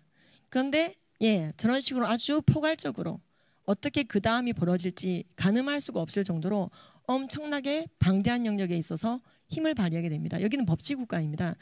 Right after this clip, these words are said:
사회, 정치, 경제, 문화 모든 영역이, 그렇죠. 국가가 법으로 치리하는 영역에 해당이 됩니다. 이 사회, 정치, 경제, 문화라는 표현은 우리나라 헌법에도 나오고 있다는 것을 국민들이 다 알고 있죠.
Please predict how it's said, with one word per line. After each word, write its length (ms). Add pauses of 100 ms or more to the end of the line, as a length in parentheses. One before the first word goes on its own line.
(220)
사회, 260
정치, 260
경제, 220
문화 200
모든 360
영역이, 480 (360)
그렇죠. 460 (240)
국가가 560 (320)
법으로 580 (200)
치리하는 500
영역에 340
해당이 260
됩니다. 460 (200)
이 80
사회, 240
정치, 240
경제, 260
문화라는 400
표현은 340 (240)
우리나라 280
헌법에도 440
나오고 280
있다는 260
것을 160
국민들이 380
다 80
알고 240
있죠. 420